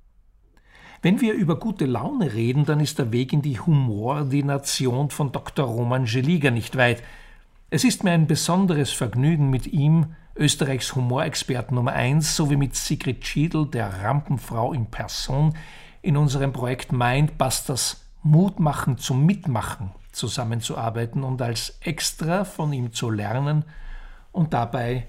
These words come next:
seine Freundschaft zu genießen. Nicht nur als Zauberer ist Roman stets für eine Überraschung gut. Bei unserem letzten gemeinsamen Auftritt überraschte er mich mit einem besonderen Geschenk, das er in seinem Archiv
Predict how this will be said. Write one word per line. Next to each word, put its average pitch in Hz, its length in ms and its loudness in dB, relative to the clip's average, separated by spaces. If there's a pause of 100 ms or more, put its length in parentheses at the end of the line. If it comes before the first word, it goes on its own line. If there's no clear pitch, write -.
(160)
seine 156 280 0
Freundschaft - 680 -4
zu - 140 -6
genießen. 123 500 -10 (1120)
Nicht 156 280 2
nur 190 240 4 (520)
als - 360 -2
Zauberer 143 600 4
ist - 260 -4
Roman 117 360 -2
stets 113 400 -6
für - 220 -4
eine 113 160 -2
Überraschung 107 580 -6
gut. - 360 -14 (880)
Bei 147 120 0
unserem 165 400 4
letzten 180 580 0
gemeinsamen 156 720 -2
Auftritt - 640 -8
überraschte 135 680 -2
er 151 180 -4
mich 151 320 -4
mit - 420 -4
einem 139 220 -2
besonderen 135 580 0
Geschenk, 131 560 0
das 151 240 0
er 147 60 0
in 127 100 0
seinem 120 400 0
Archiv - 680 -6